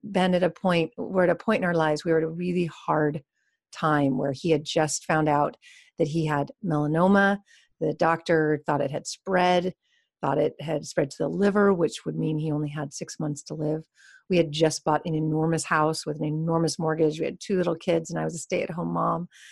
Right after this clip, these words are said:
So we were, uh, we blew through our savings and our emergency fund and our retirement fund, and, uh, kind of found ourselves just living on the edge. I was buying g-,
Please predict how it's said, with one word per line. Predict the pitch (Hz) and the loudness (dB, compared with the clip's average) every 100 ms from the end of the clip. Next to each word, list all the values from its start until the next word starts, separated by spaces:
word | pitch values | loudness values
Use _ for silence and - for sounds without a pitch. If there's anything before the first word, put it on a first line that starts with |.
| - - _ | -20 -20 _
So | - - 180 | -6 2 4
we | 165 185 | 6 6
were, | 175 170 160 | 6 6 6
uh, | 160 156 147 - | 4 0 -4 -4
we | 202 175 | -2 0
blew | 175 175 | 4 2
through | 170 190 170 165 - | 2 0 0 -2 -4
our | 165 | -4
savings | - 180 175 175 170 165 | 2 2 4 4 2 0
and | 156 | 0
our | 143 156 - 247 - | 0 -2 -6 -12 -14
emergency | - 170 170 170 165 | -6 -2 -2 -2 -4
fund | 185 170 170 | -4 -2 -2
and | 156 | -2
our | |
retirement | 165 170 - 170 165 | -4 -6 -4 -2 -2
fund, | - 160 160 160 _ - - _ _ - | -4 -4 -4 -6 _ -20 -20 _ _ -4
and, | 175 175 170 170 | 0 2 0 0
uh, | 170 160 160 - | -2 -2 -4 -2
kind | 196 | -2
of | |
found | - 190 208 | 2 2 4
ourselves | 190 - 170 160 - | 2 2 -2 -2 -6
just | - | -8
living | 175 165 165 | -4 -2 -2
on | 160 | 0
the | 156 | 0
edge. | 175 170 160 | 0 -2 -4
I | 156 | -6
was | 165 - - _ _ _ _ | -6 -12 -20 _ _ _ _
buying | 180 170 165 160 - _ - | 0 2 2 -2 -6 _ -16
g-, | - | -8